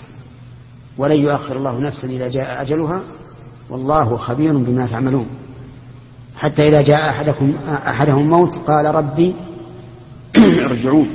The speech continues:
لعلي أعمل صالحا فيما تركت." كلا، ما في رجوع. "إنها كلمة هو قائلها ومن ورائهم برزخ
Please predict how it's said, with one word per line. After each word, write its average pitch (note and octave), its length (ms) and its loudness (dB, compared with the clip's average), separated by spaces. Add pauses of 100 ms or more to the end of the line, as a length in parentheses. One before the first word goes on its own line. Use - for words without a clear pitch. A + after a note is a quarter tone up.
(800)
لعلي C3 580 4
أعمل C3 420 2
صالحا B2 540 0
فيما A#2 220 0
تركت." C3 480 -4 (600)
كلا، C3+ 340 4 (1000)
ما F#3 120 2
في D3 120 4
رجوع. C#3+ 300 4 (1300)
"إنها D3+ 640 6
كلمة C3+ 800 2
هو D3 180 6
قائلها E3 680 2 (1160)
ومن C#3+ 240 6
ورائهم C3 720 4
برزخ C#3+ 460 0